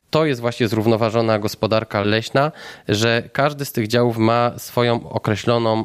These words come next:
funkcję do, do spełnienia i prowadzenie tej gospodarki leśnej nie prowadzi do strat w środowisku, do degradacji tego środowiska i, i wszystkie jakby funkcje prowadzenia gospodarki leśnej są zaspokojone.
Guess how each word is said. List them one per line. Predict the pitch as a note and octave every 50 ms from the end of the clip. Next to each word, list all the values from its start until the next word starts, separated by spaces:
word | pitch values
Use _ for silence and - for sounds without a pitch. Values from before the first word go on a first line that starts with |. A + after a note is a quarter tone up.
| - G#2
funkcję | - - C3 C3 B2+ - - G#2 G2+
do, | F#2+ F#2+ F#2+ G2 G2 G2 F#2+
do | G#2+ G2+
spełnienia | - - - A2 G2+ G2+ G#2 G#2 A2 B2+ D#3 F3+ G#3 - _ _
i | C3 A#2+ A#2 A2+ A2+ A2 A2+ G2 -
prowadzenie | - A2 A2 A2+ G#2+ C3+ D3+ D#3 C#3+
tej | - C3+ A2+
gospodarki | A#2+ A#2 - - A#2+ A#2 A#2 A2 - - - B2 A#2+ A2+
leśnej | G#2+ G#2+ G#2+ A2+ - - F3+
nie | F#3 F3 E3
prowadzi | - F3 D#3+ C#3 C#3+ C#3+ C#3 D3 C#3
do | B2 A#2+ A#2 A#2+ B2+ C3 - - -
strat | - - - - - B2+ B2 A#2+ A2+ - _ - - -
w | - -
środowisku, | - G#2 G#2 A2 F#2+ G#2 F#2+ F#2+ - - - - - D#3 D#3+ F3 F3 - - -
do | A#2+ A2 G#2
degradacji | G2 G2+ B2 C3+ C#3 C#3 A#2+ G#2+ G#2 G#2+ G2+ - - G#2
tego | - A2 G2 G#2+ G#2
środowiska | - - G#2+ G#2 G2 A2 G#2+ C3+ D#3 - - - D#3 D3 D3 C#3+ -
i, | C#3+ D3 C#3+ C#3+ C#3+ C#3+ C#3+ C#3+ C#3 C#3 C#3+ D3 C#3+ - - - - - - _
i | A2+
wszystkie | - - D3+ - - - D3
jakby | C#3 C3+ A#2+ B2 A2+
funkcje | - - - D#3+ D#3+ C3+ A2+ - - - G#2 G2 F#2+ -
prowadzenia | - A2 G#2 G2+ A2+ G2+ G#2+ G#2+ G#2+ G2+
gospodarki | F#2+ G#2 - - G#2+ F#2+ G2+ G2+ - - G#2+
leśnej | G2 G2+ G#2 - G#2 G#2+
są | - G#2 G2+
zaspokojone. | G2 G2+ - - - - - - - - - G#2